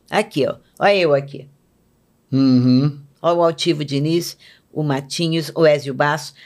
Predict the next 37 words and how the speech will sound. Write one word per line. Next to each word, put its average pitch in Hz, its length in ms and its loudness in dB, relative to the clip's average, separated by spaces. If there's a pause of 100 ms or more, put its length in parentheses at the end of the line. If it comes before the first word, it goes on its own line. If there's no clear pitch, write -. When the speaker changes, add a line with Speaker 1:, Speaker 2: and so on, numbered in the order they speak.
(120)
Speaker 1:
Sueli 156 480 0
May, 160 460 -2 (220)
e 160 120 -2
esse 151 180 0
aqui 143 180 -4
é 151 60 2
o 147 60 0
De 147 120 0
Paula. - 460 -10 (560)
E-, 139 80 -2
Speaker 2:
Caramba. 98 320 -4
Speaker 1:
esse 185 220 2
aqui 202 280 -4
foi 196 380 0
o 170 100 2
elenco 175 680 0
original 185 720 0 (240)
da 135 140 -2
Turma 127 340 -6
da 120 80 0
Maré 120 240 -8
Mansa. - 420 -18 (800)
Speaker 2:
Caramba, 87 1000 -20
que 104 140 -14
legal 85 500 -16
isso. - 300 -20
Quero 143 180 -8
como 165 240 -6
você - 140 -4
é - 20 -8
pioneira, 104 800 -12
né? 127 180 -12 (400)
Speaker 1:
Isso 226 320 0
consta 233 500 0
num 220 160 -2
livro 202 400 0
chamado, 160 840 -2